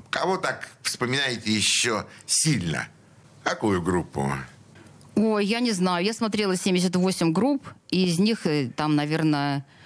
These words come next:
Speaker 2: м, там двадцать мои прямо <laughs> самые любимые. Даже трудно выбрать. Ну, например, вот, э, я вот, э, была на первом ко-, м, моя группа, одна из любимейших, это «Аукцион».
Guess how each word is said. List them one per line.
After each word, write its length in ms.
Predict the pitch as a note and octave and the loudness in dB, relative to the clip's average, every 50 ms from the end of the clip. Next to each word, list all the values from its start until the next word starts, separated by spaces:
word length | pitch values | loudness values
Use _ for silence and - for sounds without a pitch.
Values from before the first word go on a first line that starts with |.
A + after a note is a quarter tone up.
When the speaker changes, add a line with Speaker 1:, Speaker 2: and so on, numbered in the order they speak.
| - - - - - - | -20 -20 -18 -10 -4 0
Speaker 2:
м, 340 | - D3 B2 - - C#3 - - - - - - - - - - - F3+ - | 2 2 2 2 2 0 0 -2 -6 -6 -6 -8 -10 -16 -16 -14 -10 -6 -4
там 220 | D3+ D3 D3+ D3+ | -2 -2 0 0
двадцать 480 | D#3 E3+ F#3+ G#3+ A#3 A3+ - A3 F#3+ - | 0 0 0 0 0 -2 -4 -6 -4 -2
мои 220 | F3 F3 F3+ G3 | -2 0 0 -2
прямо 260 | F#3 B3 G#3 G3+ G#3 | -2 -2 -2 0 -2
<laughs> 240 | G#3 - - - - | 0 -2 -2 -2 -2
самые 180 | - F#4+ D4 - - | 0 -2 -2 0 -2
любимые. 680 | B3+ C4 A3+ F#3 G3+ F#3+ F#3 F3 E3+ E3+ D#3+ D#3+ D#3+ - - - - - - - - - | -2 0 0 0 0 2 2 2 2 2 2 0 -2 -6 -10 -18 -16 -16 -16 -12 -4 -2
Даже 260 | - - F3 F#3+ G#3 G3 | 0 0 0 0 -2 -2
трудно 360 | G#3+ G#3 F#3+ F3 F3 F3 E3+ | 0 0 2 2 2 2 2
выбрать. 420 | E3 D#3 D3 C#3+ C#3+ C3 C3 - - - - - - - | 2 2 2 0 0 -2 -4 -8 -14 -18 -18 -10 -4 -2
Ну, 100 | A#3+ D#4+ | 0 0
например, 460 | E4 A#3+ B3 A#3+ A#3 B3 C#4+ D#4 C#4 | 0 0 0 0 2 2 2 2 2
вот, 300 | B3 G#3 F#3 D#3+ - - - - - - - - | 0 0 -2 -4 -8 -14 -20 -20 -20 -16 -10 -6
э, 320 | - F3 F3+ E3+ E3 E3 E3 | -4 -2 -2 0 0 0 -2
я 260 | E3+ E3 G3 G3+ G#3+ | 0 0 0 0 0
вот, 260 | G#3 F#3 F3 D#3+ - D#3+ | -2 -2 -4 -4 -2 -2
э, 260 | D#3 D#3 D3+ C#3+ C#3+ | 0 0 0 0 0
была 340 | D3+ D#3 E3+ E3 F3+ G#3 G#3+ | 0 -2 0 0 0 0 0
на 80 | F#3+ | -2
первом 280 | E3+ G3 G3+ G#3 F#3+ F3+ | -2 -2 0 0 0 0
ко-, 320 | - E3+ D#3+ E3+ D3+ C#3 C3+ | 0 0 0 0 0 0 0
м, 360 | D3 D3 - C3+ C#3 G2+ G2 | 0 0 0 0 -2 0 0
моя 240 | D3+ E3+ F#3 G3+ G#3+ | 0 0 0 0 -2
группа, 760 | F#3 G#3+ G#3+ F#3 - E3+ E3 D#3+ D#3 D3+ D3+ D3+ C#3+ B2 - | -2 -2 -2 -2 -2 -2 -2 0 0 0 0 -2 -2 -2 -2
одна 220 | D#3+ E3 F3 D#3 D#3+ | 0 0 0 0 0
из 80 | D#3+ | 2
любимейших, 600 | D#3+ D#3 D#3 G#3 B3+ B3 G3+ F#3 - - D3 - E3+ | 2 2 2 2 2 2 2 0 0 -2 -2 -2 -2
это 200 | D3+ - E3+ E3+ | -2 -2 -2 -2
«Аукцион». 720 | F3+ F#3 D#3 - - G#3 G3+ F3+ D#3+ D3 C#3 C3+ B2+ | -2 -2 -4 -4 -2 0 0 2 2 2 2 2 2